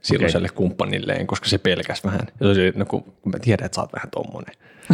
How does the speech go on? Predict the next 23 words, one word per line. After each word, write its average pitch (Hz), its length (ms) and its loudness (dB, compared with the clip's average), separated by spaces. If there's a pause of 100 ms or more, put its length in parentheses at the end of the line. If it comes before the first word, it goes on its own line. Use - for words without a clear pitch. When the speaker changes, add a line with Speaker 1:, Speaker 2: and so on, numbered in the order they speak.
(120)
Speaker 1:
<laughs> 254 920 6
Ja 214 100 4
sitten, 170 280 4 (520)
mut 120 220 6
näistä 113 360 4
on 104 40 4
siis 104 160 4
aikaa 92 360 4
tosi, 92 220 0
tosi 90 180 0
kauan, 90 340 4
Speaker 2:
Joo. 95 140 4 (240)
Speaker 1:
kymmenen 90 340 2
vuotta - 320 -6
ehkä. - 200 -2 (580)
Speaker 2:
Mut 120 140 4
tuliks 180 300 6
ne 135 60 6
sulle 117 240 4
heti 117 240 2 (160)
päin 82 180 2
naamaa? 80 300 0
Koska - 300 0